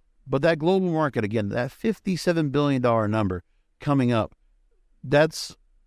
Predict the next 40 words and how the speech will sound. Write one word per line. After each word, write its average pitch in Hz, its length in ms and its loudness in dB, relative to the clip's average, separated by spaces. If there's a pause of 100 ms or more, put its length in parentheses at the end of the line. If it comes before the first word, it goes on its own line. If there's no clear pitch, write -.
(200)
really 160 260 2
wonderful. 170 480 -2
And 135 120 0
I 139 60 2
wanna 156 220 0
know 151 100 2
where 139 160 0
that's 131 160 0
gonna 131 140 -2
be 123 80 -2
coming 135 240 -2
from 123 140 -2
besides 156 500 0
the 135 60 -2
U 104 140 0
S, 101 140 -2
besides 110 420 -4
Canada, 110 380 -2 (540)
what 127 280 0
other 143 220 2
markets 131 300 0
might 131 100 0
be 120 100 0
opening 117 280 2
up 135 160 0
and 117 140 -4
what 127 260 -2 (240)
are, 123 360 2
and 151 120 0
what 170 180 0
are 139 220 4
key 175 240 -4
market 147 260 0
predictions. 98 420 -4
We're 117 100 -2
gonna 151 140 2
run 139 200 2
through 135 160 -2
those 123 240 0
with 113 180 -4